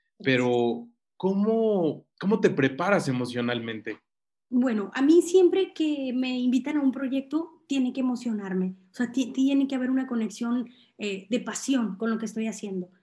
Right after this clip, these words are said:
Speaker 1: He tenido la fortuna de trabajar con y para los artistas que admiro. Nunca ha habido, solamente en una ocasión, pero no te voy a dar el nombre,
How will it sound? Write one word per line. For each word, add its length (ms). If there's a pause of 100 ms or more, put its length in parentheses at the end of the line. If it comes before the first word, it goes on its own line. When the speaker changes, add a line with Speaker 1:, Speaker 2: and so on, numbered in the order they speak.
(640)
Speaker 1:
He 120
tenido 240
la 140
fortuna 560
de 120
trabajar 640
con 380
y 160
para 480
los 180
artistas 500
que 100
admiro. 520 (360)
Nunca 520
ha 40
habido, 400
solamente 440
en 80
una 120
ocasión, 300
pero 160
no 60
te 80
voy 120
a 40
dar 100
el 60
nombre, 260